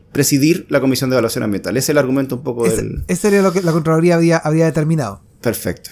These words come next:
Speaker 1: ya.
Speaker 2: Y antes de partir con el detalle de la sesión, déjame decir que la moción se ha estado discutiendo durante todo agosto en la comisión,
Speaker 1: Ajá.
Speaker 2: por lo que, eh, la invitación para esta sesión era bien sui generis, porque era votar en general y eventualmente en particular
Speaker 1: <laughs>
Speaker 2: la moción. O sea, si se dan las
Speaker 1: Ya.
Speaker 2: cosas, queda despachado. Y si no, no, po.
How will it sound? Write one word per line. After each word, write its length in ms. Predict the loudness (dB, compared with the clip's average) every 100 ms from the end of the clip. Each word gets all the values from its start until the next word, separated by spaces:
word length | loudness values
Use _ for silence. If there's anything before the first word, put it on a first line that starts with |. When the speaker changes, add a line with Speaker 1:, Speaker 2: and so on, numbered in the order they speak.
| -8
Speaker 1:
ya. 120 | -4 2
Speaker 2:
Y 60 |
antes 200 | 2 2
de 80 | 2
partir 280 | 0 -2 -2
con 100 | -2
el 60 | 0
detalle 140 | 0
de 60 | 0
la 40 |
sesión, 240 | -2 -4 -2
déjame 320 | -4 -2 -4
decir 200 | -4 -4
que 80 | -2
la 80 | -2
moción 280 | -2 -4 -4
se 100 | -4
ha 20 |
estado 200 | -2 -2
discutiendo 560 | -2 -4 -4 -4 -2 -2
durante 240 | -4 -6
todo 160 | -4 -2
agosto 300 | 0 -2 -2
en 60 | -2
la 60 |
comisión, 480 | -2 -2 -4 -6 -8 -12 -20 _ _ -18 -12
Speaker 1:
Ajá. 140 | -4
Speaker 2:
por 100 | -2 0
lo 160 | 0
que, 340 | 0 0 0 -2
eh, 220 | -2 -2
la 80 | 0
invitación 420 | -2 -2 -2 -2 0
para 160 | 0
esta 120 | 0 -2
sesión 320 | -2 0 2
era 100 | 2
bien 140 | 2 0
sui 160 | 0
generis, 320 | 2 2 2
porque 220 | -2 -2 -2
era 100 | 0
votar 300 | 0 2 2
en 80 | 2
general 540 | 0 0 2 0 -2
y 140 | -2 0
eventualmente 680 | -2 -2 -2 0 -2 -2 -4
en 40 |
particular 560 | -4 -4 -2 0 0 -4 -12 -14 -14 -14
Speaker 1:
<laughs> 300 | -6 -6 -2
Speaker 2:
la 160 | 0
moción. 380 | 2 2 2 -2 -6 -14 -12 -10 -6
O 40 | 0
sea, 120 | 2
si 100 | 2
se 100 | 2
dan 140 | 4
las 100 | 2
Speaker 1:
Ya. 40 | 0
Speaker 2:
cosas, 420 | 0 2 0 -2 -2
queda 120 | -2
despachado. 400 | 0 -2 -2 -4
Y 40 |
si 80 | -6
no, 260 | -4 -4 -4
no, 300 | -4 -2 -2
po. 160 | -10